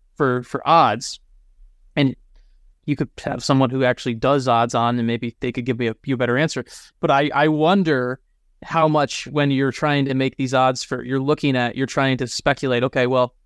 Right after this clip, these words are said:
I know media votes on these awards, so media temperature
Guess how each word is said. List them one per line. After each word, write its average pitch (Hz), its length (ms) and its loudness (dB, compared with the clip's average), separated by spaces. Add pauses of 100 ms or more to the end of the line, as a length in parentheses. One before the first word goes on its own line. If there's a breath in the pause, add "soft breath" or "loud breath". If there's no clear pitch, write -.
(280)
I 139 100 0
know 131 180 2
media 147 360 0
votes 135 320 0
on 127 120 2
these 123 160 0
awards, 117 640 0
so - 160 -4
media 135 400 0
temperature 120 560 -2